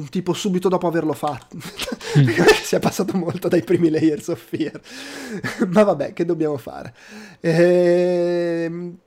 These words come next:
Speaker 1: eh, però è quello, eh, cioè,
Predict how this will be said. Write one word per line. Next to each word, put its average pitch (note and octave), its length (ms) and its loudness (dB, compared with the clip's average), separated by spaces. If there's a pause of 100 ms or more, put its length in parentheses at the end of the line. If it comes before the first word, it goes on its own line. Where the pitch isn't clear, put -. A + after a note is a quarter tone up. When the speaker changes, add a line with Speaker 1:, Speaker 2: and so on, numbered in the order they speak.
(680)
Speaker 1:
eh, B3+ 1400 2
però D4 160 6
è - 120 4
quello, E3 460 6
eh, C3 120 -2
cioè, D#3 460 2